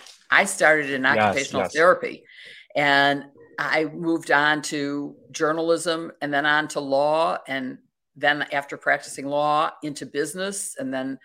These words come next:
Speaker 1: into education, and now onto television. I mean, the, it's,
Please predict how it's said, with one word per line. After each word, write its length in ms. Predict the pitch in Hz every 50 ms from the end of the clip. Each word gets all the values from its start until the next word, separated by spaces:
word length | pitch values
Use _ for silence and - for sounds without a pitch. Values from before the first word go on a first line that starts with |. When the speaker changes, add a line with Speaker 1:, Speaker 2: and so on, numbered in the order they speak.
| - - - - - - - - - - _
Speaker 1:
into 240 | 156 156 151 - -
education, 960 | 135 120 - 131 - - 202 208 240 233 - 247 233 220 220 220 220 220 208
and 200 | 165 107 131 135
now 380 | 139 143 147 151 160 170 170 - -
onto 220 | 151 147 139 - 127
television. 760 | - - 214 226 233 226 214 226 220 220 226 214 214 214 - _ _ _ _ _ _ _ _
I 120 | - 165 160
mean, 300 | 156 160 156 156 156 - _ _ _ - - - _ _ _ _ - - 180
the, 200 | 180 202 202 - - 185 - _ -
it's, 200 | 180 - -